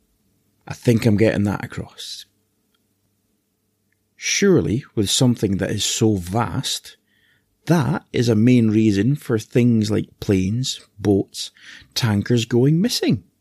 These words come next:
Especially when even in Casa C K,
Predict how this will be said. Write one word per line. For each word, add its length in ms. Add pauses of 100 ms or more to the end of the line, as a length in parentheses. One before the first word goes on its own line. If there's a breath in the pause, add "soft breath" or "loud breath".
(680)
Especially 800 (300 soft breath)
when 140
even 240
in 100
Casa 440
C 280
K, 580